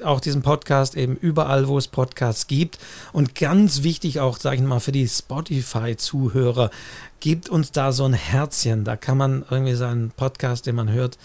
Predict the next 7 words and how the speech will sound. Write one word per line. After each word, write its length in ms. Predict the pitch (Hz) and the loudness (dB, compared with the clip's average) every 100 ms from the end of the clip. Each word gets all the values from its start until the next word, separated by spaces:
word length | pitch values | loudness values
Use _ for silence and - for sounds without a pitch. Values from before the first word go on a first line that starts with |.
| - - | -20 -20
so 100 | - 120 | -6 -2
mit 120 | 117 | 0
dem 60 | 113 | 0
Herzchen 560 | 90 139 135 - 131 | 0 0 0 -2 -2
kennzeichnen 680 | - 127 139 - 127 123 127 | 0 0 0 0 0 0 0
und 120 | 123 | 0
abonnieren. 840 | 131 123 131 120 120 143 151 147 | 0 0 2 4 4 4 4 2